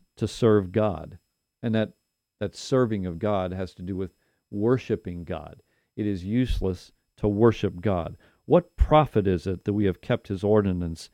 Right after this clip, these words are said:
that we have walked as mourners before the Lord of hosts? What profit is it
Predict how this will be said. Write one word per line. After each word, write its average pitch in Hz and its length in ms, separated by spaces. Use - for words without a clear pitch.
that 107 100
we 104 140
have 90 220
walked 98 440
as 95 200
mourners 98 520
before 95 340
the 95 80
Lord 90 280
of 82 120
hosts? 90 440
What 143 240
profit 123 560
is 90 200
it 80 160